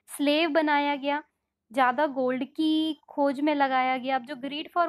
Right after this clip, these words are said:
gold थी, उसकी वजह से बहुत सारे वायलेंट इंसिडेंट्स हुए। जो, like, स्पेनिश फ्रायर हैं, एक फ्रायर क्या होते हैं, जो एक तरीके से आप समझो मॉन्क्स टाइप होते हैं।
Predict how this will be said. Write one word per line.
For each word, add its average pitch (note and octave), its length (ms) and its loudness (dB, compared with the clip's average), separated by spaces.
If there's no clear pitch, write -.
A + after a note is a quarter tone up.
gold C4+ 280 -2
थी, A#3+ 220 -10
उसकी C4 280 -6
वजह B3+ 300 -2
से D4 260 -4
बहुत C#4+ 240 0
सारे F4 240 0
वायलेंट C#4+ 480 -4
इंसिडेंट्स B3 640 -6
हुए। G#3+ 200 -12
जो, D#4 560 -2
like, D4 280 -2
स्पेनिश D4 480 -2
फ्रायर B3+ 420 0
हैं, B3 320 -4
एक C#4+ 120 -12
फ्रायर C4 340 -2
क्या D#4 160 -4
होते C#4 240 -4
हैं, D4+ 240 -6
जो D4+ 160 -6
एक C#4 240 -8
तरीके C4+ 380 -8
से - 120 -8
आप C4+ 120 -2
समझो C#4+ 280 -4
मॉन्क्स C4 420 -2
टाइप C4+ 280 -6
होते A3 240 -8
हैं। A#3 360 -8